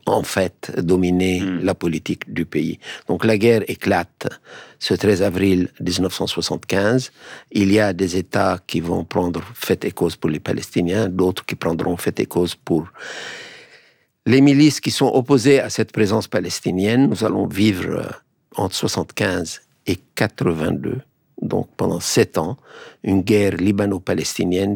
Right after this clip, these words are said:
Speaker 1: qui est, du côté palestinien, soutenue par des milices, notamment musulmanes,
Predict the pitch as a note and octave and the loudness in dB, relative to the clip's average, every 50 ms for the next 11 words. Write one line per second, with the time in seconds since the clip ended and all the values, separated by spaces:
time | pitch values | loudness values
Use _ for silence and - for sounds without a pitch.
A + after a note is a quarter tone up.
0 | - - - - G2+ F#2 F2 F#2+ F#2+ F2 F2 - - - - - - _ - F#2 | -4 -8 -6 -2 0 2 2 2 2 2 0 -4 -10 -20 -20 -20 -10 _ -6 -2
1 | - G2+ - - G2 - - G2 A2+ G2 - - - F#2+ F#2 F#2 F#2+ F#2 G2+ G2+ | -2 0 0 0 0 0 0 -2 -2 -2 -4 -2 -2 0 0 2 2 0 0 0
2 | E2+ D#2 - - _ - - - - _ _ _ - _ _ _ _ _ _ _ | -2 -4 -8 -10 _ -20 -20 -20 -20 _ _ _ -20 _ _ _ _ _ _ _
3 | - - - - - D3 - - B2 A#2+ A#2+ A2 G#2 G2 - - _ _ _ _ | -6 -6 0 2 2 4 6 6 6 6 6 6 4 2 -2 -8 _ _ _ _
4 | - G2 F#2+ F2+ F2+ F#2 F2 E2 F#2 F#2+ F#2 F#2 F#2 F#2 F2+ F#2+ F#2+ F2+ - - | 0 0 2 2 0 0 -4 -2 -2 0 2 2 2 2 4 2 2 2 0 -4
5 | - - - - - _ A2 G2 F#2 - - F#2 F#2+ F#2+ F#2+ E2+ D#2+ D#2+ E2+ F2 | -4 -6 -8 -12 -10 _ -2 -2 -2 0 0 -2 0 0 -2 -2 -2 -2 0 0
6 | E2+ D#2+ E2 F2 F2+ F#2+ A2+ B2 | 0 0 -2 -2 -4 -4 -4 -4